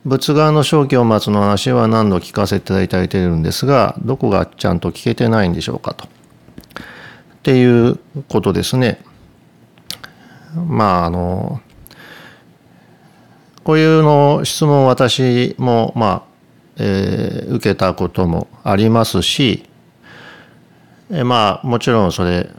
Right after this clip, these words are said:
以前ですね、うん、疑問にも思ってたことなので、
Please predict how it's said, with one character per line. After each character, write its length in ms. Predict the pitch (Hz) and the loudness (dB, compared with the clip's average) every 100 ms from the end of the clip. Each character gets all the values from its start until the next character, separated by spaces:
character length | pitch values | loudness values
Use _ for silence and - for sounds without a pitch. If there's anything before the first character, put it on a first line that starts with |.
| 62 - - - | -10 -6 -6 -6
以 140 | - 117 | -4 0
前 260 | 113 85 82 | 0 0 -2
で 100 | - | -4
す 140 | - | -2
ね、 360 | 127 107 - - - - 131 - - _ _ _ _ - | 2 2 0 -6 -14 -12 -12 -14 -20 _ _ _ _ -10
う 60 | 98 | -4
ん、 480 | 87 85 78 - - - - - 117 | -2 -4 -6 -8 -14 -18 -16 -10 -6
疑 140 | 104 120 | -2 2
問 180 | 123 117 | 2 2
に 80 | 104 | 4
も 120 | 92 | 4
思 100 | 101 | 2
っ 60 | |
て 120 | - - | 0 -4
た 360 | 85 90 135 - | -4 -4 -8 -6
こ 120 | 95 | -2
と 120 | 101 | -2
な 100 | 85 | -2
の 140 | 85 | -2
で、 300 | 104 120 78 | 0 0 -2